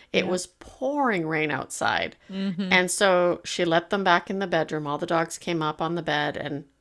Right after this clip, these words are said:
Speaker 1: dry, dry
Speaker 2: <laughs>
Speaker 1: paws. And so we said, "You didn't walk the dogs." And she's like, "Yes, I did." We're like, "Why aren't they wet? It's pouring outside."
Speaker 2: Mm-hmm.
Speaker 1: "Mom, you don't understand. I covered them with an umbrella."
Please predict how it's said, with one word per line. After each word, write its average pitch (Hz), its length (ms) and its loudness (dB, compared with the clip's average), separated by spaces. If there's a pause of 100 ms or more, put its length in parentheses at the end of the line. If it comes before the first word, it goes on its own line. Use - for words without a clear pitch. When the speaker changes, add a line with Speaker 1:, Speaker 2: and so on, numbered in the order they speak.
Speaker 1:
dry, 147 460 0 (420)
dry 156 240 2
Speaker 2:
<laughs> - 100 -2
Speaker 1:
paws. - 360 -2 (540)
And 196 200 2
so 208 200 4
we 202 160 2
said, 190 420 2 (840)
"You 196 400 -6
didn't 277 300 6
walk 202 300 0
the 165 100 -4
dogs." - 680 0 (400)
And 196 120 -2
she's 196 200 -4
like, 185 180 0
"Yes, 180 240 -2
I 202 100 2
did." 143 220 0
We're 170 160 -2
like, 170 180 -2
"Why 151 180 2
aren't 165 180 -2
they 143 140 -2
wet? 175 340 0
It's - 220 -10 (160)
pouring 190 480 -2
outside." - 600 -4
Speaker 2:
Mm-hmm. 160 360 -12 (400)
Speaker 1:
"Mom, 214 460 8 (140)
you 175 180 -2
don't 180 260 4
understand. 175 720 0 (140)
I 180 100 2
covered 170 480 -4
them 165 140 0
with 160 180 -2
an 165 100 -4
umbrella." 143 520 -6